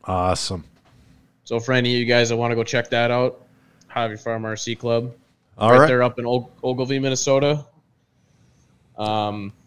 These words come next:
Speaker 2: yeah, that's kinda, that's about it for them.
Speaker 1: All right. Anything else? I think that just about
Speaker 2: Uh,
Speaker 1: covers it.
Speaker 2: Unless anybody else has any other questions.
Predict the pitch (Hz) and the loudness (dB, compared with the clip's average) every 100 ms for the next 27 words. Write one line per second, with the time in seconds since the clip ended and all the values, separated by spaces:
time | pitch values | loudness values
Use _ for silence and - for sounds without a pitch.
0 | _ _ _ _ _ _ _ _ _ - | _ _ _ _ _ _ _ _ _ -20
1 | - 101 165 117 - 101 - - - - | -12 -10 -10 -12 -14 -16 -14 -14 -14 -16
2 | 110 113 110 107 110 _ _ _ _ _ | -12 -6 -6 -6 -10 _ _ _ _ _
3 | _ _ _ _ _ _ _ _ _ _ | _ _ _ _ _ _ _ _ _ _
4 | _ _ _ 101 - 113 117 123 123 107 | _ _ _ -16 -10 -6 -4 -6 -8 -10
5 | 120 98 92 _ _ 107 143 151 127 - | -10 -10 -16 _ _ -4 0 0 0 -4
6 | 107 110 107 113 120 156 185 - - - | -6 -2 0 2 4 4 2 -8 -14 -18
7 | _ _ 87 90 127 170 123 101 120 123 | _ _ -10 -6 -4 0 0 0 -4 -2
8 | 92 92 139 139 131 _ - 135 170 120 | -2 -2 -4 -6 -10 _ 2 4 4 0
9 | 104 110 _ _ _ _ _ _ _ - | -2 -4 _ _ _ _ _ _ _ -16
10 | 98 110 120 120 127 135 135 131 131 139 | -6 -6 0 0 4 4 4 2 -2 0
11 | 139 139 143 165 165 123 - | 0 -2 -2 -4 -6 -10 -10